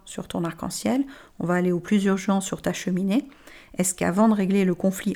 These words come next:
entre vous deux, on, on n'aurait pas besoin d'un petit temps de qualité maintenant ? » Donc on peut, euh, décaler la résolution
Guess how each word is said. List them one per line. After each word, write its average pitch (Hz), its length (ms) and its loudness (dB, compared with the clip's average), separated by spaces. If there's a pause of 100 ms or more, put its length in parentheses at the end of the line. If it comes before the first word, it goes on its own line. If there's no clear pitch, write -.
entre 190 320 2
vous 180 240 2
deux, 202 260 2 (540)
on, 180 200 0
on 180 160 4
n'aurait 180 220 2
pas 214 160 4
besoin 185 320 4
d'un 190 140 4
petit 190 220 -2
temps 180 160 2
de 170 80 -2
qualité 180 560 -2 (160)
maintenant ? » 190 480 2 (960)
Donc 208 280 -2
on 190 140 2
peut, 262 380 2 (560)
euh, 180 260 0 (640)
décaler 208 800 2 (240)
la 180 260 -4 (140)
résolution 190 880 2